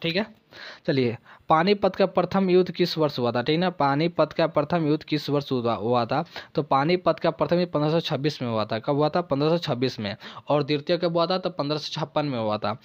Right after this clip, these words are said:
अगर हम प्रथम की बात करते हैं कि किन किन लोगों के बीच में हुआ था, तो ये हुआ था हमारे, आ, बाबर और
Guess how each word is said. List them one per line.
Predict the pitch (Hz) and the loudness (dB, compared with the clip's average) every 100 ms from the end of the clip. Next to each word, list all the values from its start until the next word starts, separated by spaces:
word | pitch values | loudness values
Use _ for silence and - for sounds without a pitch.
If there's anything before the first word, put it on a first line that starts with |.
| - - - | -18 -10 0
अगर | 170 | 2
हम | 196 | 2
प्रथम | 180 175 196 | 2 0 0
की | 202 190 | 2 2
बात | 180 160 | 2 2
करते | 143 127 156 | 0 0 -2
हैं | 151 | -2
कि | 170 | -2
किन | 185 180 | -2 -2
किन | 190 190 | 0 2
लोगों | 165 170 | 4 4
के | 170 | 2
बीच | 156 147 | 0 -2
में | 139 | 0
हुआ | 123 120 | 0 2
था, | 143 | 0
तो | 143 | 2
ये | 160 180 | 4 6
हुआ | 160 151 | 6 4
था | 151 156 | 2 0
हमारे, | 156 131 139 160 202 - - - 139 | 0 0 0 0 -2 -8 -18 -10 0
आ, | 123 123 | 2 4
बाबर | 117 139 147 185 190 | 4 4 6 4 4
और | 123 139 | 2 0